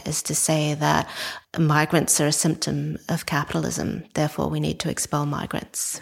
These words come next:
We need to reinstate the border, and that is anti-capitalism. But of course, the status of migrants as cheap labor, and they're certainly used as cheap labor and leveraged as cheap labor,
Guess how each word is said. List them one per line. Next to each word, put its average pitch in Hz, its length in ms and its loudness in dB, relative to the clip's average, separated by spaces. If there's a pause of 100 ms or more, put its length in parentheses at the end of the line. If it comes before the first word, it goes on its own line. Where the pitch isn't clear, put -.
We 160 60 -2
need 151 200 -2
to 165 100 -4
reinstate 151 460 0
the 165 60 -4
border, 151 300 -4
and 156 160 -2
that 151 140 2
is 151 140 -2
anti-capitalism. 160 960 -4 (640)
But 202 100 6
of 208 160 4
course, 226 340 8
the 196 200 4
status 196 540 6
of 170 80 6
migrants 156 760 4
as 151 340 2
cheap - 360 0
labor, 160 300 6
and 143 260 6
they're 151 100 2
certainly - 380 2
used 170 400 4
as 143 120 -2
cheap - 260 0
labor 147 300 0
and 147 180 0
leveraged 165 460 2
as 160 100 -2
cheap - 280 -4
labor, - 420 2